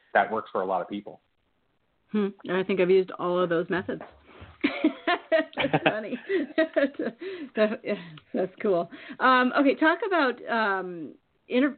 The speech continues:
Speaker 2: interviewing people, because you, you know, you have this awesome radio show too, and, um, you know, you just mentioned somebody pretty darn famous that you have interviewed. But it, are, um, how does one go about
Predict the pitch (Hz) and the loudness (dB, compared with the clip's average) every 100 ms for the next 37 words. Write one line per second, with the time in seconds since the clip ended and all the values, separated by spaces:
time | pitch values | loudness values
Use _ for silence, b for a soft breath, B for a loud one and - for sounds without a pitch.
0 | - - 302 262 160 160 151 165 147 175 | -4 2 2 2 -4 -8 -8 -8 -8 -8
1 | 185 190 226 269 233 202 190 180 185 - | -6 -6 -4 -6 -4 0 0 0 -8 0
2 | 180 254 262 185 165 202 202 165 165 170 | 2 2 0 -2 0 2 2 -2 -4 -6
3 | 156 160 - 202 156 170 B B B - | -6 -6 0 2 2 -2 B B B 0
4 | 202 180 185 175 156 147 147 - 175 165 | 2 2 0 0 0 0 -2 -2 0 2
5 | 165 160 - - 170 175 160 160 175 160 | 0 -2 -6 -2 -2 0 -2 -2 0 2
6 | 160 - _ 190 190 156 156 165 185 185 | 2 0 _ 2 4 4 2 2 2 2
7 | - 156 160 - 160 156 165 151 147 214 | 0 -2 0 2 4 6 4 4 4 2
8 | 208 160 151 165 - - - 147 170 - | 4 4 4 0 0 -2 0 0 0 2
9 | 185 160 165 170 175 247 277 269 247 220 | 2 2 2 4 6 6 4 2 2 2
10 | 208 202 190 170 | 4 4 6 2